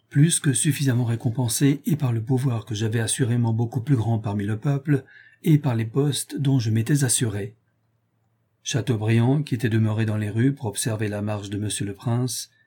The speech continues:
m'étant venu dire, en présence de beaucoup de gens, que monsieur le prince serait dans un demi-quart d'heure au palais,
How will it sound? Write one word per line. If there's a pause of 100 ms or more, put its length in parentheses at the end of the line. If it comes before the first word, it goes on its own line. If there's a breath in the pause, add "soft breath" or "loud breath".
(120)
m'étant
venu
dire,
en
présence
de
beaucoup
de
gens, (480)
que
monsieur
le
prince
serait
dans
un
demi-quart
d'heure
au
palais,